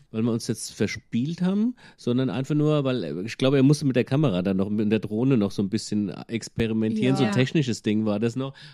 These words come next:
Speaker 1: Und dann, deswegen ist uns auch irgendwann kalt geworden, haben wir gesagt, jetzt, oh, bitte lass es das jetzt, gell?
Speaker 2: Ja, aber das, das auch zum Thema so, äh, also wie,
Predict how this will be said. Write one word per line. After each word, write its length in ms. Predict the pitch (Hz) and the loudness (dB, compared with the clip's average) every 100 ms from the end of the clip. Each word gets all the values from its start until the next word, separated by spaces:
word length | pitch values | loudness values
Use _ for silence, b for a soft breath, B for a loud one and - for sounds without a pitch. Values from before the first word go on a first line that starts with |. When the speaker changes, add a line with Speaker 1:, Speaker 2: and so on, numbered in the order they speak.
| B | B
Speaker 1:
Und 120 | 110 | -6
dann, 200 | 117 117 | -4 -4
deswegen 480 | 127 - 139 135 135 - - - | -8 -4 0 2 0 -4 -16 -6
ist 120 | 101 | -2
uns 120 | 104 | 0
auch 100 | 104 | 0
irgendwann 280 | 85 107 110 | 2 2 2
kalt 280 | 107 107 - | 2 -2 0
geworden, 220 | 92 98 | 2 4
haben 60 | 98 | 4
wir 60 | |
gesagt, 240 | 101 101 110 | 4 2 0
jetzt, 220 | 110 - | -2 -2
oh, 320 | 104 104 107 107 - | 0 0 0 0 2
bitte 200 | - - | 4 6
lass 200 | 117 123 | 4 2
es 140 | 127 | 0
das 200 | 127 120 | 0 2
jetzt, 300 | 135 123 - | 2 0 -2
gell? 220 | 135 143 175 _ B 117 117 113 B 143 | -6 -6 -8 _ B -20 -20 -20 B -10
Speaker 2:
Ja, 160 | 233 233 | -8 -6
aber 140 | 247 | -6
das, 180 | 233 285 - 214 | -8 -10 -12 -10
das 180 | 254 269 | -8 -8
auch 140 | 247 | -8
zum 240 | 240 269 240 | -6 -4 -2
Thema 420 | 247 247 254 233 | 0 2 2 0
so, 220 | 208 208 | -2 -4
äh, 200 | - 185 - | -4 -6 -6
also 240 | 208 214 - | -6 -6 -10
wie, 220 | - 208 | -14 -14